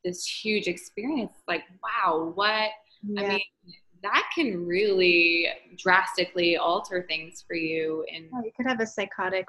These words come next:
Speaker 2: break, of cour-, of course,
Speaker 1: Exactly.
Speaker 2: if you're not ready for it. But, um,
Speaker 1: Mm-hmm.
Speaker 2: I don't know. That was, like, a little journey off of it. <laughs> It was related. <laughs> I just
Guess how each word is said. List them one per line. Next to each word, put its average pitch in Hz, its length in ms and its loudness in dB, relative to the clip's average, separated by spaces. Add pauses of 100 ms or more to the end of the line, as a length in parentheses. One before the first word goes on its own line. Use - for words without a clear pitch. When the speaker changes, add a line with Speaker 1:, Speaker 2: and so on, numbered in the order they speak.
Speaker 2:
break, 185 380 -6
of 185 180 -10
cour-, - 160 -14
of 180 60 -8
course, 190 140 -10
Speaker 1:
Exactly. 170 280 -6 (180)
Speaker 2:
if 202 140 -18
you're 196 120 -6
not 190 260 -8
ready 196 320 -6
for 180 200 -4
it. 170 160 -2 (120)
But, 190 160 0
um, 180 300 0 (380)
Speaker 1:
Mm-hmm. 175 140 -12
Speaker 2:
I 214 60 8
don't 208 160 0
know. 185 140 -8
That 208 100 6
was, 214 180 0
like, 208 200 2
a 208 60 -2
little 190 280 2
journey 185 380 -2
off - 300 -2
of 180 100 0
it. - 220 6
<laughs> - 260 0 (160)
It 202 100 -6
was 214 200 4
related. 330 580 10 (300)
<laughs> - 300 -10
I 294 80 8
just 294 180 6